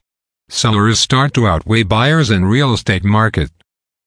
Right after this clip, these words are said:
Trump will surrender on August twenty-fourth on Georgia. Again,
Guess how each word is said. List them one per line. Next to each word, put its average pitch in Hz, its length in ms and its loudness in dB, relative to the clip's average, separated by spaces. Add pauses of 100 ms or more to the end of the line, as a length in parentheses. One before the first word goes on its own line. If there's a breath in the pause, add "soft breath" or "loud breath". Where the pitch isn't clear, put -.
(200)
Trump 170 480 0
will 110 220 2
surrender 117 540 0
on 90 160 -2
August 113 360 0
twenty-fourth 110 800 0
on 107 240 0
Georgia. 87 500 -2 (520)
Again, 123 480 -2